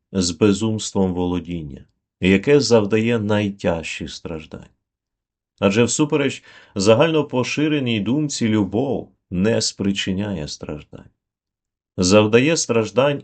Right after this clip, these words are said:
інстинкт власності, який суперечить любові. Адже внаслідок любові до Господа я йду тяжко кульгаючи, пішки по дорозі, щоб нести його передусім іншим людям. Я не зводжу свого Бога до рабського стану.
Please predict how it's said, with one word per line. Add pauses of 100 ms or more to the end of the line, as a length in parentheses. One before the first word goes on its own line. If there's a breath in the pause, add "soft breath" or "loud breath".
інстинкт
власності,
який
суперечить
любові. (520 soft breath)
Адже
внаслідок
любові
до
Господа (420 soft breath)
я
йду
тяжко
кульгаючи,
пішки
по
дорозі, (300 loud breath)
щоб
нести
його
передусім
іншим
людям. (840)
Я
не
зводжу
свого
Бога
до
рабського
стану.